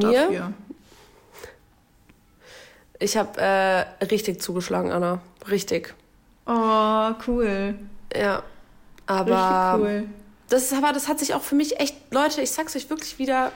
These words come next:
Speaker 2: ähm, ich hab übrigens gerade mit Kaffee geleppert auf mein weißes T-Shirt.
Speaker 1: Mm.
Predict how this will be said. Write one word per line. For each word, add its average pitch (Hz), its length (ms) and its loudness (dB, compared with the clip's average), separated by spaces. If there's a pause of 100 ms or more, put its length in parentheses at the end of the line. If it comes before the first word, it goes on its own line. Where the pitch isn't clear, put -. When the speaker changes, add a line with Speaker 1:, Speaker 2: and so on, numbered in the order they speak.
Speaker 2:
ähm, 233 280 0 (320)
ich - 60 -10
hab 220 80 -2
übrigens 226 360 0
gerade 208 200 2
mit 208 180 0
Kaffee 214 300 -2
geleppert 185 420 0
auf - 160 -6
mein 196 160 0
weißes 196 360 -2
T-Shirt. 165 680 -4 (800)
Speaker 1:
Mm. 208 240 0